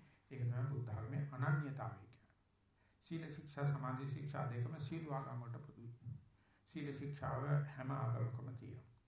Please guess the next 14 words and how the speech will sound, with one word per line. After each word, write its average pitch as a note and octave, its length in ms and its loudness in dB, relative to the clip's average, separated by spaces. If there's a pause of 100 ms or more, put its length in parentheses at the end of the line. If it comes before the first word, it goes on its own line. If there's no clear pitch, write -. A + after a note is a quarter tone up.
(560)
අ, A#2 100 -10 (600)
අදේවවාදී A#2+ 920 6 (360)
ආගමක - 480 2
නැති A#2+ 280 6
කෙනෙක් C3+ 320 0
විතරක් A#2 300 0 (560)
ඒ - 140 -6
ශික්ෂාව - 520 0
අවශ්‍ය A2+ 400 0
නැහැ A2+ 300 2
කියලා B2 240 0
කියනවා. C#3+ 400 2
බයලජ්‍ය A#2 380 6
දෙක. C#3+ 280 4